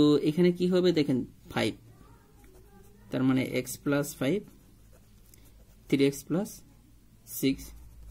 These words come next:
তার মানে আমাদের এখানে কি হচ্ছে দেখেন যে এক্স আছে, এই এক্স দুটি এই সাইডে নিয়ে আসলে দেখেন যে এক্স মাইনাস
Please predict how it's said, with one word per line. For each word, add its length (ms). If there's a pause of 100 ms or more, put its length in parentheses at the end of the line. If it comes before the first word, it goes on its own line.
(1900)
তার 140
মানে 200
আমাদের 280
এখানে 260
কি 160
হচ্ছে 360
দেখেন 360
যে 120 (120)
এক্স 260
আছে, 220 (360)
এই 160
এক্স 200
দুটি 180
এই 60
সাইডে 220
নিয়ে 180
আসলে 160
দেখেন 260 (400)
যে 80 (140)
এক্স 340
মাইনাস 280